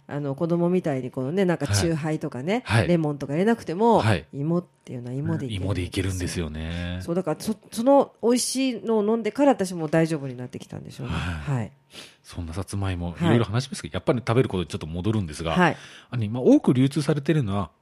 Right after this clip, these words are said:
Speaker 2: 紅あずまという品種です。
Speaker 1: あ、聞きますね。よく、
Speaker 2: はい。
Speaker 1: 紅ま-、紅あずま。
Speaker 2: 紅あずま。
Speaker 1: はい。うん。
Speaker 2: はい。皮は赤くて、中は黄色い。
Speaker 1: うん。
Speaker 2: うん。まあ、これが多分一番多いのではないかなって。
Speaker 1: ええ、ええ。
Speaker 2: だから最近、紅はるかという品種が増えてます。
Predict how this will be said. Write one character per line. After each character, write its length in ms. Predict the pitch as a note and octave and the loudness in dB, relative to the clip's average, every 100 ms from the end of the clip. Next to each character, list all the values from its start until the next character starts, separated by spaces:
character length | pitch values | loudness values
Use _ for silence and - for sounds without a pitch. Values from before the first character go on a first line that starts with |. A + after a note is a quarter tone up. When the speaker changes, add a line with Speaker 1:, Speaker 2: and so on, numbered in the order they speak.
| - | -6
Speaker 2:
紅 300 | G2 G#2+ D3+ | 0 2 4
あ 100 | F3 | 6
ず 140 | C3 | 6
ま 100 | D3 | 4
と 60 | G3 | 4
い 60 | G#2+ | 2
う 20 | |
品 160 | G#2 | 0
種 100 | F2 | -4
で 60 | E2+ | 0
す。 80 | G3+ | 0
Speaker 1:
あ、 60 | |
聞 180 | C#3+ - | 0 -4
き 100 | B3+ | -4
ま 160 | C#4+ D4+ | 0 0
す 100 | F#3+ | 0
ね。 120 | E3+ | -2
よ 120 | F#3 | -2
く、 140 | F3+ C3 | -2 2
Speaker 2:
は 60 | |
い。 20 | B2 | 4
Speaker 1:
紅 200 | D#3+ D#3+ | 4 0
ま-、 200 | D#3+ - E3+ | -4 -8 -4
紅 300 | E3 D#3+ D#3 | -2 0 -2
あ 100 | C#3 | -4
ず 140 | C3+ | -4
ま。 100 | A2+ | -6
Speaker 2:
紅 260 | - G2 G#2+ | -2 2 4
あ 80 | G2+ | 2
ず 120 | F2+ | 0
ま。 100 | E2 | -6
Speaker 1:
は 60 | C2+ | -6
い。 20 | |
う 40 | |
ん。 40 | D2+ | -8
Speaker 2:
は 220 | E2 F#2 | -6 -6
い。 100 | D2 - | -8 -4
皮 100 | F3+ | 2
は 320 | A#3+ A#3+ B2+ | 4 4 2
赤 160 | B2 A#2+ | 2 -2
く 120 | - | -2
て、 180 | - E3 | 0 0
中 280 | G#2+ F#2 D#2+ | 0 -4 -8
は 80 | - | -10
黄 160 | - B2+ | -4 0
色 140 | F3 | 0
い。 100 | C#3+ - - | -2 -8 -12
Speaker 1:
う 40 | |
ん。 260 | A3 G#3+ E3 C#3 | -8 -8 -8 -2
Speaker 2:
う 60 | B2 | 0
ん。 180 | G#2+ - - | 0 -2 0
ま 80 | G3+ | 0
あ、 20 | |
こ 140 | - | 2
れ 80 | F3+ | -2
が 80 | A#3 | 2
多 80 | A3 | 6
分 160 | E3+ | 6
一 240 | A#2 - D3+ | 4 0 0
番 320 | E3 G3+ F#3+ | 2 2 2
多 200 | G#3+ E4+ | 2 2
い 80 | E4+ | 4
の 100 | D3+ | 6
で 80 | A2+ | 4
は 80 | |
な 140 | G#2 G#2+ | 4 0
い 60 | |
か 120 | G2+ G2 | 0 0
な 160 | G2+ | 0
っ 20 | F3+ | 0
て。 40 | |
Speaker 1:
え 40 | E3 | -2
え、 40 | |
え 60 | D3+ | -2
え。 80 | E3 | -2
Speaker 2:
だ 60 | C#3+ | -4
か 40 | - - - | -10 -12 -6
ら 40 | D3 | -4
最 260 | - A3+ | 0 0
近、 320 | - A3+ A#3 D3+ - _ - | 2 2 4 2 -2 _ 4
紅 240 | D#3+ G3+ | 6 6
は 160 | - A#3+ | 8 6
る 100 | F#3+ | 8
か 140 | - | 4
と 80 | B2 | 4
い 80 | G#2 | 2
う 20 | |
品 160 | A2+ | 2
種 80 | G2+ | 0
が 60 | F2+ | 0
増 80 | F#2+ | -2
え 20 | |
て 60 | |
ま 100 | D#2 | -6
す。 100 | - | -12